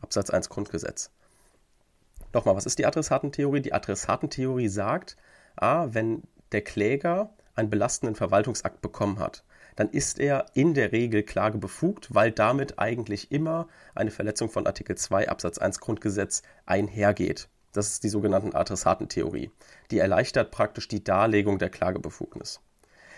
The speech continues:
Jetzt kann es aber natürlich in Zweifelsfällen sein, und das ist dann auch die Beantwortung der Frage, in Zweifelsfällen kann es natürlich sein, dass man sich dann nicht sicher ist,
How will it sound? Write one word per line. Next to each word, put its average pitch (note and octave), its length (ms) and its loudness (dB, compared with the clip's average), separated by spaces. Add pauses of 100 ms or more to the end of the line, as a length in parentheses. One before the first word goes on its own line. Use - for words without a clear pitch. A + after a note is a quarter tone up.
(120)
Jetzt - 160 -6
kann C#3+ 160 4
es D#3+ 80 0
aber A#2+ 160 2
natürlich A#2+ 320 0
in A2 80 -2
Zweifelsfällen G#2+ 640 2
sein, G#2+ 240 2
und - 100 -4
das G#2 80 -4
ist G#2 140 -4
dann F#2 100 0
auch - 80 -6
die - 140 -6
Beantwortung G#2+ 500 0
der F2+ 140 -2
Frage, A#2+ 560 0 (420)
in - 100 -8
Zweifelsfällen B2 560 4
kann B2+ 140 -6
es - 80 -10
natürlich A2 300 0
sein, A2 260 4
dass A#2+ 200 -2
man G#2+ 120 2
sich A2+ 180 -2
dann G#2 140 2
nicht G#2+ 160 -2
sicher A2 340 0
ist, - 240 -2